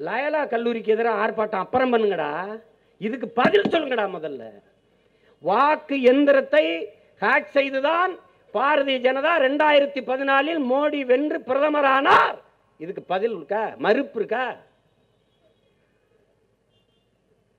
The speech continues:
இது யார் சொல்றது? மின்னணு வாக்கு எந்திரத்தை தயாரிக்கிற நிறுவனத்தில் பணி செய்த ஒருவர். எப்படி இருக்கு பாருங்க.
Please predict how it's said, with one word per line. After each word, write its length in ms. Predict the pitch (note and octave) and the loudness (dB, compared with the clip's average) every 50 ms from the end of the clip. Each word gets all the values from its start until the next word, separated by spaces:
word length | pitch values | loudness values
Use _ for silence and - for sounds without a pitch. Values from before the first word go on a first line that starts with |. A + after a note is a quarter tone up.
| _ _ - | _ _ -8
இது 80 | E3+ G#3+ A#3+ | -2 0 0
யார் 240 | C4+ E4+ F4+ G4 - | 0 0 -2 -4 -4
சொல்றது? 300 | B3+ A#3 G#3 D#3+ B2 G2 F2 - _ _ _ _ _ _ _ _ _ _ _ _ _ _ _ _ _ _ _ _ _ _ _ _ _ _ _ _ _ _ _ _ _ _ _ _ _ _ _ _ _ - A2 | -4 -4 -4 -6 -8 -12 -14 -16 _ _ _ _ _ _ _ _ _ _ _ _ _ _ _ _ _ _ _ _ _ _ _ _ _ _ _ _ _ _ _ _ _ _ _ _ _ _ _ _ _ -12 -10
மின்னணு 320 | B2 D#3+ F#3 F#3+ F#3+ F#3+ D#3+ D3 | -6 -4 -2 -2 -2 -2 -2 -2
வாக்கு 260 | D#3+ G3 G3+ - F3+ F3 | -4 -4 -4 -6 -6 -4
எந்திரத்தை 340 | E3 E3 D#3+ D#3 D#3 - D#3 C#3+ - - - | -4 -4 -4 -6 -4 -4 -4 -4 -4 -4 -4
தயாரிக்கிற 540 | D3 D#3+ F3 G3 G3+ G#3 G3+ G3+ G3+ - F#3+ F3+ F3 | 0 2 2 4 4 4 4 4 2 2 0 0 0
நிறுவனத்தில் 500 | E3+ D#3+ D#3+ D#3+ D#3 D3+ - D#3 C#3 - | -2 0 -2 -2 -2 -2 -4 -6 -4 -4
பணி 160 | C#3+ C#3+ C#3+ C#3+ C#3+ | -4 -2 -2 -2 -2
செய்த 160 | C3+ B2+ B2+ C3+ B2 | -2 0 0 -2 -4
ஒருவர். 240 | A2+ A2+ A2 G#2 - _ _ _ _ _ _ _ _ _ _ _ _ _ _ _ _ _ _ _ _ _ _ _ _ _ _ _ _ _ _ _ _ _ _ _ _ _ _ _ _ _ _ _ _ _ _ _ _ _ _ _ _ _ _ _ _ _ _ _ _ _ _ _ _ _ _ _ _ _ _ _ _ - C3 | -4 -6 -8 -10 -12 _ _ _ _ _ _ _ _ _ _ _ _ _ _ _ _ _ _ _ _ _ _ _ _ _ _ _ _ _ _ _ _ _ _ _ _ _ _ _ _ _ _ _ _ _ _ _ _ _ _ _ _ _ _ _ _ _ _ _ _ _ _ _ _ _ _ _ _ _ _ _ _ -2 -2
எப்படி 180 | D3+ E3+ F3+ G3 | 0 2 2 0
இருக்கு 180 | F3 G3 F#3+ F3+ D#3 | 0 0 -2 -4 -6
பாருங்க. 240 | C3 F#2+ D#2+ D#2 | -6 -8 -10 -20